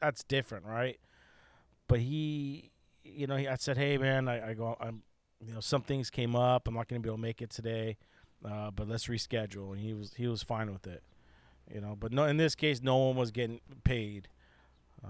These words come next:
I'm not getting paid to do this show. I do it out, out of, uh,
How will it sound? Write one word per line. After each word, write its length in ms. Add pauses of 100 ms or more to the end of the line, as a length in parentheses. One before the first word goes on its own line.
(160)
I'm 100
not 180
getting 200
paid 240
to 100
do 180
this 140
show. 400
I 80
do 280
it 60
out, 240
out 140
of, 240
uh, 120